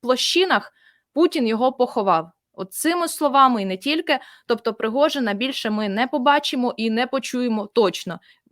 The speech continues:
чи загинув він на тому борту, чи ні. Е, ось такий, е, такий цинічний,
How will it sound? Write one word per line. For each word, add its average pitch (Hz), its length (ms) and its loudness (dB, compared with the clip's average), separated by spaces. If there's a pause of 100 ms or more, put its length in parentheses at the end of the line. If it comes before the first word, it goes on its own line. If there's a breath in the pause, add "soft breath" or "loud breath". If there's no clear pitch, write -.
(140)
чи 311 180 2
загинув 277 420 0
він 269 120 -2
на 247 100 0
тому 240 200 -2
борту, 226 280 -6
чи 233 180 -4
ні. 185 220 -6 (540 soft breath)
Е, 202 280 0
ось - 280 -4
такий, 359 420 0
е, 269 260 2 (880)
такий 247 240 -2
цинічний, 294 880 2